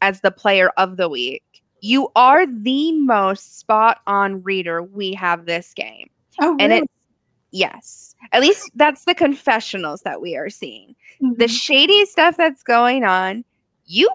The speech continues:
Speaker 1: call it out. You're
Speaker 2: <laughs>
Speaker 1: saying it, and then your allies are like, "No,
Speaker 2: <laughs>
Speaker 1: that wouldn't happen." And you're like, "Okie dokie." And you, like,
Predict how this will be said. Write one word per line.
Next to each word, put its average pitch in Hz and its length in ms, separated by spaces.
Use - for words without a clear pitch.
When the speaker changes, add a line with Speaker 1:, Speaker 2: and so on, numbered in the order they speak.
Speaker 1:
call 453 320
it 330 120
out. 147 380
You're 226 180
Speaker 2:
<laughs> - 180
Speaker 1:
saying 370 460
it, 196 220
and 233 180
then 262 200
your 269 180
allies 226 560
are 208 180
like, 185 440
"No, 196 1900
Speaker 2:
<laughs> - 0
Speaker 1:
that 330 340
wouldn't 233 500
happen." 208 600
And 214 160
you're 220 200
like, 214 340
"Okie 392 300
dokie." 359 460
And - 180
you, 254 140
like, 254 240